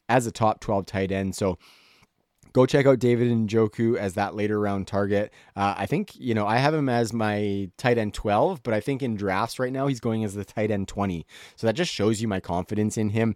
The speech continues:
He's an extreme talent, former first round pick, one of those kinda,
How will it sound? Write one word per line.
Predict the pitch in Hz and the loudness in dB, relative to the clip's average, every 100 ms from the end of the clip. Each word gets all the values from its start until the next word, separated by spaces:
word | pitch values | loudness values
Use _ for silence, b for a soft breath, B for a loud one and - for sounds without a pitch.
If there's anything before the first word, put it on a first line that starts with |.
| B B | B B
He's | - 120 | -6 -2
an | 117 | -2
extreme | 101 - - - 110 127 131 127 | -2 -6 -10 -6 -2 0 2 0
talent, | 113 110 117 - | 0 2 2 -2
former | 113 98 92 | -4 -4 -6
first | - 127 120 - | -2 -2 -2 -2
round | 113 110 - | 0 0 -2
pick, | 113 110 _ B B B | -2 -2 _ B B B
one | 120 | 0
of | 123 | 4
those | 120 117 107 | 6 6 2
kinda, | - 117 107 98 | 0 2 2 2